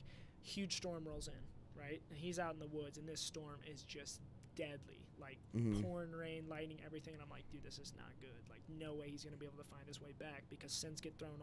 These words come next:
Speaker 1: off and stuff." Anyway, so I'm freaking
Speaker 2: Is
Speaker 1: out
Speaker 2: that how
Speaker 1: at this
Speaker 2: dogs
Speaker 1: point.
Speaker 2: get back? They, like, they
Speaker 1: Scent, I
Speaker 2: navigate by
Speaker 1: think,
Speaker 2: ch-,
Speaker 1: for
Speaker 2: scent?
Speaker 1: sure.
Speaker 2: Really?
Speaker 1: I think that's definitely a big thing.
Speaker 2: Wow, that's impressive. I never
Speaker 1: Yeah.
Speaker 2: knew that.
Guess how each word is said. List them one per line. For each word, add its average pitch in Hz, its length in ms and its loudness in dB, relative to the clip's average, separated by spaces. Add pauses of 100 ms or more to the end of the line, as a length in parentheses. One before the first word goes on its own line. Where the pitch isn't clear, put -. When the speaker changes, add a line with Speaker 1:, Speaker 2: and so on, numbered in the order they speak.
Speaker 1:
off 156 120 -4
and 156 120 -6
stuff." 147 340 -4 (680)
Anyway, 190 360 6
so 160 240 4 (380)
I'm 214 120 6
freaking 233 260 6
Speaker 2:
Is - 20 12
Speaker 1:
out 135 60 12
Speaker 2:
that 180 60 12
how 202 60 12
Speaker 1:
at 160 80 12
this 120 100 12
Speaker 2:
dogs 131 140 12
Speaker 1:
point. - 80 2
Speaker 2:
get 135 120 12
back? 117 300 12 (520)
They, 117 180 12
like, - 20 6
they 110 100 12 (160)
Speaker 1:
Scent, 117 80 12
I 110 40 12
Speaker 2:
navigate 120 360 12
by 110 100 12
Speaker 1:
think, 98 80 10
Speaker 2:
ch-, 90 100 6
Speaker 1:
for 85 100 4
Speaker 2:
scent? 123 240 12
Speaker 1:
sure. 185 100 6
Speaker 2:
Really? 120 260 12
Speaker 1:
I - 40 6
think 190 200 -2
that's - 240 0 (100)
definitely 170 320 0
a 151 60 -2
big 151 220 -2
thing. 160 300 -6 (100)
Speaker 2:
Wow, - 260 8
that's 104 160 4
impressive. 98 380 10 (200)
I 98 60 10
never 101 160 12
Speaker 1:
Yeah. 95 80 12
Speaker 2:
knew 98 80 12
that. 92 180 10